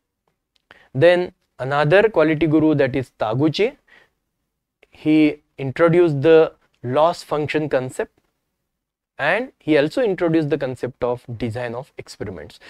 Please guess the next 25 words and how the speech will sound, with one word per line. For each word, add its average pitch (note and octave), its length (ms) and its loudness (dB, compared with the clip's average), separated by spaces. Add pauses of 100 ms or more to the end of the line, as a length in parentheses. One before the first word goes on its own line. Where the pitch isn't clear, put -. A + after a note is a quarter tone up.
(180)
So A#3+ 160 0
these G#3+ 320 2
are A#3+ 300 0 (220)
various E3+ 560 0
concepts C#3+ 500 -2
in F3+ 160 -4
total D#3+ 400 -2
quality B2+ 400 -6
management, B2+ 600 -10 (260)
and D#3 380 -4 (800)
you D3+ 340 -2 (460)
can E3+ 400 -2 (400)
go G#3 240 4
through A#3+ 260 2
all F#3+ 240 2
these E3 220 0
concepts B2 640 -6
to F3+ 80 -2
learn F3+ 680 0
the D#3 140 -4
sheer A#3+ 400 -2
meaning E3+ 400 -2
of D3 320 -2
total C3 400 -6
quality A#2 580 -10